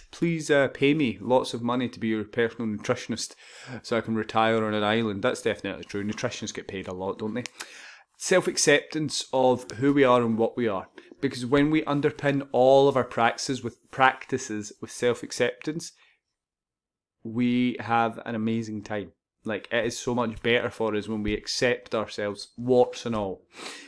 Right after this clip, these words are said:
And then we look at fat loss as a decision to improve our lives through better health markers and potentially through better body image, because body image can be improved with fat loss. It's just not the only thing that improves it.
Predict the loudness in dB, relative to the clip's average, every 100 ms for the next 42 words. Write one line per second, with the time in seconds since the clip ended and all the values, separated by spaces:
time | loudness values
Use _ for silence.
0 | -18 -4 0 2 2 2 0 0 -6 2
1 | 6 6 4 -2 -2 -6 -16 -18 -6 -4
2 | -4 -4 -2 0 0 -2 -6 -6 -6 -8
3 | -2 0 2 2 2 0 -2 -4 -8 -16
4 | -20 _ -2 0 2 2 2 -2 0 0
5 | 2 2 2 0 -2 -2 -4 -12 -20 -4
6 | 4 6 6 4 0 -2 0 2 0 0
7 | 2 4 4 0 -20 _ 4 6 4 4
8 | 4 6 4 2 2 0 -2 0 0 4
9 | 4 6 4 4 2 -4 -14 -2 2 2
10 | 2 2 0 0 0 0 -2 -4 -4 -2
11 | 4 6 6 0 -6 -10 -10 -6 -4 -4
12 | -4 -2 -2 -2 -6 -8 -10 -6 0 0
13 | -2 -10